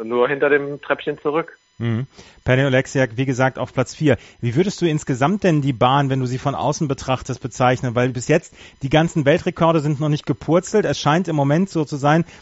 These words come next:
Speaker 2: dass man sich so auf Championship-Record-Niveau einpendelt. Zwischendurch werden natürlich auch Weltrekorde gebrochen, wie so von Sarah Sjöström gestern. Aber, ähm,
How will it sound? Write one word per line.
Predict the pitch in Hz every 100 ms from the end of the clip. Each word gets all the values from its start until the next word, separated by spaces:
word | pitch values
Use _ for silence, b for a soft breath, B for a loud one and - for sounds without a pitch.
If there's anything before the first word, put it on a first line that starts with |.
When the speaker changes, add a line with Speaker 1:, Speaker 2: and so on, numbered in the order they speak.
| B
Speaker 2:
dass | 143 135
man | 147
sich | 135
so | 156
auf | 139 127
Championship-Record-Niveau | - 190 185 175 170 151 165 180 147 156 127 151 165
einpendelt. | 135 165 - 156 147 143
Zwischendurch | - 139 139 123 165 123
werden | 131 156
natürlich | 143 131 143 113
auch | 123
Weltrekorde | 123 127 135 - 123 117
gebrochen, | 117 135 185 151
wie | 127
so | 139 123
von | 135 120 B B B
Sarah | - 131 120
Sjöström | - 165 - 175 156
gestern. | 151 - 165 156 B B -
Aber, | 135 147 143 -
ähm, | 135 131 131 131